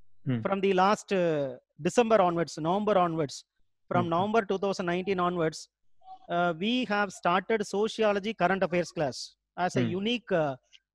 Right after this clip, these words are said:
Speaker 2: uh, thing in our institute. Uh, every week, uh, weekly once, uh, fortnightly, I was, uh, taking those days fort-, fortnightly. Every two weeks, you'll get one class, sociology class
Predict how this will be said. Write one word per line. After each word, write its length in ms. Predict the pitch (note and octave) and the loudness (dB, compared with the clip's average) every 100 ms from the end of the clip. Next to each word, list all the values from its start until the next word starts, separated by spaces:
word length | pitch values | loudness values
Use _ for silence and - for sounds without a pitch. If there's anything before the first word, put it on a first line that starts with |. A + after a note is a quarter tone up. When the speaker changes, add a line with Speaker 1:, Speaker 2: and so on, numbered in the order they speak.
| - | -6
Speaker 2:
uh, 360 | D#3+ D#3 D3 C#3 | -2 0 0 0
thing 320 | - G#3 C#3+ G2 _ | 0 0 -2 -10 _
in 140 | E3+ E3+ | -4 -2
our 160 | E3+ F3+ | 0 0
institute. 420 | F#3 F#3 E3+ A#3+ - _ _ _ _ - - | -2 -2 2 2 0 _ _ _ _ -20 -6
Uh, 220 | E3 E3 E3+ F#3+ | -2 0 2 0
every 240 | G#3 B3+ | 0 -2
week, 260 | A3+ A#3+ - | -2 -4 -2
uh, 100 | D3+ - - E3 | -4 -4 -10 -8
weekly 300 | G#3 A3+ A3+ | -6 -4 -4
once, 380 | F#3+ F#3+ G#3+ E3+ | -2 -2 -4 -6
uh, 220 | E3 D#3 | -4 -4
fortnightly, 680 | - G#3+ G#3 G#3 G#3 G3+ E3+ - | 0 0 2 -2 -2 -2 -4 -4
I 140 | E3+ | -4
was, 280 | F3 E3+ - | -2 -2 -4
uh, 140 | E3+ D3+ D#3+ | -6 -6 -4
taking 440 | F#3+ G#3 G3+ E3+ C#3+ D#3 | -4 -4 -6 -12 -8 -6
those 160 | F3+ - | -6 -2
days 180 | F#3 F#3 | -2 -2
fort-, 300 | - G3 - _ | -2 -4 -4 _
fortnightly. 520 | F#3+ G3 F3+ D#3+ G#3 | -6 -4 -4 -4 -4
Every 320 | F3+ E3 G#3 A#3 A3 _ _ _ | -6 -2 -2 -2 -6 _ _ _
two 140 | - A#3+ A3 | -4 -2 -2
weeks, 220 | A#3 - | -2 -2
you'll 160 | G3+ F3+ | -4 -2
get 80 | G3+ | 0
one 280 | E3+ F#3 G#3 | 0 -2 0
class, 260 | F3 D#3 | 0 0
sociology 460 | - F#3 G3 F3+ E3 | -2 -4 -2 -2 0
class 240 | - F#3 | 0 0